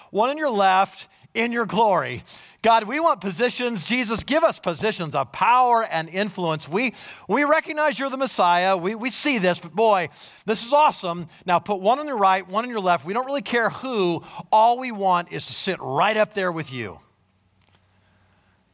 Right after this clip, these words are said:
It's all about their glory. And Jesus,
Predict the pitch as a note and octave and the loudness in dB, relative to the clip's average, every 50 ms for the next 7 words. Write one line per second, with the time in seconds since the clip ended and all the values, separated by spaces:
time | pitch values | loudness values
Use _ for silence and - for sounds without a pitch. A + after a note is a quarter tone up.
0 | _ _ - E3+ F3+ - G3+ F#3+ G3 F#3 E3 E3 - - D3 C#3+ C#3 - A#2 B2 | _ _ -4 -2 -2 0 2 2 2 2 0 -2 -4 -4 -4 -4 -4 -6 -6 -6
1 | A#2+ A2 G#2 F#2+ F#2+ F#2+ F#2 - _ _ - _ _ _ _ _ _ _ _ _ | -6 -4 -4 -6 -6 -10 -14 -16 _ _ -20 _ _ _ _ _ _ _ _ _
2 | _ _ _ _ _ _ _ _ _ _ _ _ _ _ _ _ _ _ _ _ | _ _ _ _ _ _ _ _ _ _ _ _ _ _ _ _ _ _ _ _
3 | _ _ _ _ - C#3+ C3+ C3 C3+ D3 D#3+ E3 D#3+ C#3+ D3+ C3+ C3 - - - | _ _ _ _ -10 -8 -8 -6 -4 -2 -2 -2 -2 -2 -4 -4 -4 -6 -10 -12